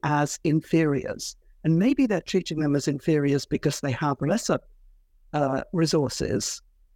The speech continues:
which is, goes back to the point about you can't separate these two out as if they're separate matters. But that, you know, it's how people relate to one another and what it means to relate as equals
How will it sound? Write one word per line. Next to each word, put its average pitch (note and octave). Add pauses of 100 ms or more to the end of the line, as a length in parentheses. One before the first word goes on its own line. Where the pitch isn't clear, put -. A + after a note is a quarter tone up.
(140)
which D#3
is, D3
goes D3+
back -
to C#3
the C3+
point D3+
about - (280)
you D#3
can't D#3
separate D3
these D3+
two C3+
out D3
as C3
if -
they're C3
separate -
matters. - (420)
But F3+
that, F3 (460)
you F#3+
know, D#3+
it's - (100)
how A#3+
people F#3+
relate D#3+
to F3+
one D3
another B2
and D#3+
what F#3
it F#3+
means E3
to D#3+
relate D3+
as D#3
equals -